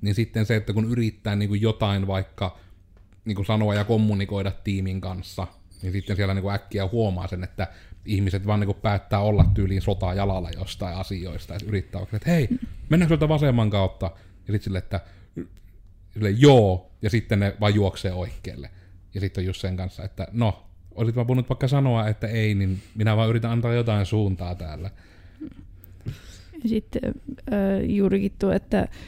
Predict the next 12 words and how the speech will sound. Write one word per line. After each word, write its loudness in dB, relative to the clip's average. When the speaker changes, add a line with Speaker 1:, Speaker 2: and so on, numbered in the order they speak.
Speaker 2:
halutaan 4
keskustella 2
aiheesta 0
X, -12
ja 2
sitten 0
sinne 4
ihan 4
on 4
pakko 0
tulla 2
jonkun 2